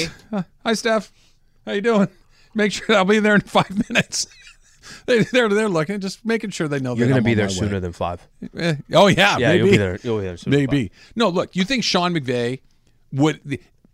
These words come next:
Speaker 2: if the Rams, at the end of the season, when it looked like he was leaving,
Speaker 3: Mm-hmm.
Speaker 2: that he, that the Rams gave him some space to decide whatever. And by the way, there were reports out there that they basically told him,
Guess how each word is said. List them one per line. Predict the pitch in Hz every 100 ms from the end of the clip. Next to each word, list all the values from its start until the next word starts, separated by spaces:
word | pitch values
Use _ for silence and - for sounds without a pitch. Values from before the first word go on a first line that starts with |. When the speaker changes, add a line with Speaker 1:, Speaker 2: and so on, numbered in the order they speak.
| _ -
Speaker 2:
if | 147
the | 139
Rams, | 127 151 214 233 208
at | 147
the | 127
end | 202
of | 226
the |
season, | 185 139 107 104
when | 123
it | 135 -
looked | 117 175 - - - _ _ _
like | 113 117 190 -
he |
was | 175 151
leaving, | 120 87 - - -
Speaker 3:
Mm-hmm. | 107 113 127 _ _ _ _ _ _ -
Speaker 2:
that | 127 139 131
he, | 117 180 190
that | 143 147 -
the | 143
Rams | 143 175 208 208 185 - 143
gave | 147 165
him | 175
some | 180 202
space | - 147 131 127
to | 143
decide | 120 - 131 117 107
whatever. | 113 139
And | 156 165
by | 190
the | 247
way, | 196 165
there | 139 135
were | 160 156
reports | 143 185 160
out | 143
there | 143
that | 120 117 -
they | 151
basically | 269 359 - 123
told | - 127
him, | 98